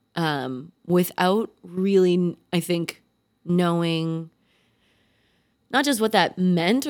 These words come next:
or what to ask, but people shy away from discussing grief,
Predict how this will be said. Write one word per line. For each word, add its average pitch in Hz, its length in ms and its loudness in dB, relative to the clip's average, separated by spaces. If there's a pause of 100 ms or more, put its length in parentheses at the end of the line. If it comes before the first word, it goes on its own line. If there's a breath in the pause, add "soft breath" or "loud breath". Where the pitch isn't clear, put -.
or 175 160 0
what 180 160 2
to - 160 -4
ask, 190 400 -4
but 165 240 0 (260)
people 254 420 0
shy 214 220 -2
away 180 260 2
from 196 540 0
discussing 180 680 -2
grief, 196 520 -4